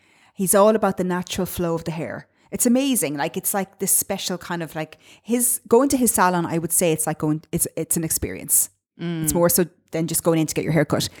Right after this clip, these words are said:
Speaker 1: It's an actual experience.
Speaker 2: And all the hairdressers ha-, are trained
Speaker 1: Yeah.
Speaker 2: to cut, like,
Speaker 1: Yeah.
Speaker 2: his way.
Speaker 1: Yes. Yeah, it's a special way. It's the Rossano Ferretti way. And, like, it's nearly like an art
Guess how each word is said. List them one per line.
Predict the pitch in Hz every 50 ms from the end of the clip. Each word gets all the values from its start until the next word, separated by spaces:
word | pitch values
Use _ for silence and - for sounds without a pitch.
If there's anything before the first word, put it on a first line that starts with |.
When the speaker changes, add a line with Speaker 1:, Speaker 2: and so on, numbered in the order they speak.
| - -
Speaker 1:
It's | - 165 - 170
an | 165
actual | 147 165 - - - 156
experience. | 143 - - - 151 151 - - - - - - - - - - _ -
Speaker 2:
And | 180 180 175 - - _ _ -
all | - 196 202
the | 185 180 180 160 160 156 - - -
hairdressers | 139 151 180 175 175 175 165 160 151 147 - - 139 135 143 151 175 - - _ _ _ _ _ _ _ _ -
ha-, | - 165 156 156 156 - - - -
are | 151 156 156 _
trained | - - - 180 175 170 160 156 - -
Speaker 1:
Yeah. | 175 185 - -
Speaker 2:
to | - _
cut, | - 175 156 - - -
like, | 147 143
Speaker 1:
Yeah. | - -
Speaker 2:
his | - - 175 156 - 160
way. | - - 120 - -
Speaker 1:
Yes. | 190 202 - 143 - - - - - _ _ _ _
Yeah, | 185 185 160 -
it's | - - -
a | 175
special | - - - - 190 170 160 - - 175 165
way. | 170 160 156
It's | 147 - -
the | - 170
Rossano | 156 156 - - 175 175 180 175 175
Ferretti | - - 156 160 156 - - -
way. | - - - - _ _ _ _ - - - - _ -
And, | 185 180
like, | 180 180 - -
it's | 208 - - -
nearly | 190 190 214 254
like | 269 285 285 -
an | 254 208 - -
art | 170 170 165 147 - - - - - - - -